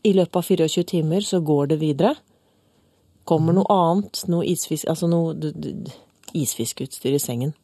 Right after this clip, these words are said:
Speaker 1: da er det jo opplagt at det er noe annet som bør erstatte det.
Speaker 2: Ja, men den, det ligger jo bare der til neste sesong. Så det er jo i-, der synes jeg inntil videre faktisk er greit.
Speaker 1: Du synes det er greit?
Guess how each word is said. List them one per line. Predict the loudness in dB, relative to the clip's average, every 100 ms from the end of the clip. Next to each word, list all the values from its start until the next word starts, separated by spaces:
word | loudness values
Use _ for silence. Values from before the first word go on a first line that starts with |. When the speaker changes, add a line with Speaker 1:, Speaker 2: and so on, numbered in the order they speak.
| -4
Speaker 1:
da | -4 -2
er | -6
det | -6
jo | -8 -12 _ _ _ _ _ _ -20 _ _ _ _ _ _
opplagt | -6 0 2 2 -2 -12 -12 _ _ _ _
at | -4 0
det | 0
er |
noe | 0 0
annet | 0 -2 -6
som | -8 -6 -2
bør | -2 -2
erstatte | -4 -6 -6 -4
det. | -4 -4 _
Speaker 2:
Ja, | 0
men | 4
den, | 4 4
det | 2
ligger | 2 2 4
jo |
bare | 4 4
der | 2 0
til | -2 -2 -2
neste | 2 4 2 -2
sesong. | -2 0 0 -2 -4 -6 _ _ _ _
Så | -2 4
det | 6
er |
jo | 6
i-, | 6 4 4 4 4
der | 2
synes | 4 2
jeg | 4
inntil | 2 2 2
videre | 0 0 -2
faktisk | -4 -2 -2 -2
er | -4 -4
greit. | -6 -8 -4
Speaker 1:
Du | -2
synes | 0 2
det | 2
er | 0
greit? | -4 -12